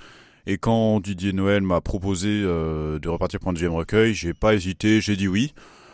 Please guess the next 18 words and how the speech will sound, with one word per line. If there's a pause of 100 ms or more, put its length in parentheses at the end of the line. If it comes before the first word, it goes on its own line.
(400)
euh,
parce
que
c'était
une
bonne
première
expérience.
Et
puis
ce
que
j'ai
bien
aimé
aussi,
c'est,
euh,